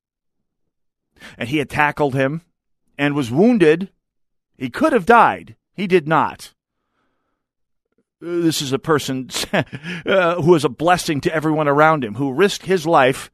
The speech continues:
as a low-wage security guard to defend those in his charge.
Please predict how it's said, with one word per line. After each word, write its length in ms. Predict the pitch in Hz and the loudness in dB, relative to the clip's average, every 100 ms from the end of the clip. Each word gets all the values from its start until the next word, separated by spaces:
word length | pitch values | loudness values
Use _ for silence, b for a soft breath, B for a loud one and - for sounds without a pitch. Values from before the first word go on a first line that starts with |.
| B B B _ | B B B _
as 240 | 156 147 | 0 4
a 280 | 160 151 147 _ _ _ _ | 6 4 2 _ _ _ _
low-wage 720 | 139 143 233 214 208 202 165 | 0 4 4 4 2 0 -2
security 420 | - 160 196 190 143 | -8 -4 0 0 2
guard 220 | 120 123 | 0 -2
to 80 | 139 | -4
defend 520 | 135 - 170 156 135 | -8 -2 -2 -2 -6
those 600 | 123 135 135 131 117 - _ _ _ | -2 2 2 0 -4 -12 _ _ _
in 160 | 143 | -6
his 160 | 135 127 | -4 -4
charge. 600 | - 143 113 82 - - | -4 -2 -2 -4 -12 -20